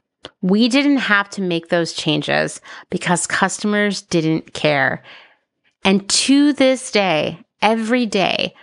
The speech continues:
people are still opting to support this machine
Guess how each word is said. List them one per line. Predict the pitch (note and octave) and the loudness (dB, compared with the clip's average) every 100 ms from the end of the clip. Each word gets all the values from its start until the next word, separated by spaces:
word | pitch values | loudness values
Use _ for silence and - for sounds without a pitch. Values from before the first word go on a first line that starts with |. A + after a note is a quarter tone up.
| - _ - | -20 _ -10
people | - A#3 - C#4 - | -2 0 2 0 2
are | F3 | -2
still | F3 - - - G#3 A3+ - - | -2 -6 -8 0 0 0 -2 -2
opting | E3+ F3 - G#3+ G#3+ G3+ | -2 -2 -4 -4 -2 -4
to | - | -6
support | E3 - - - F3 F3 - | -4 -6 -10 -2 0 2 0
this | G3 - | -2 2
machine | A3 A3 - C#3+ D3 | 2 2 0 0 0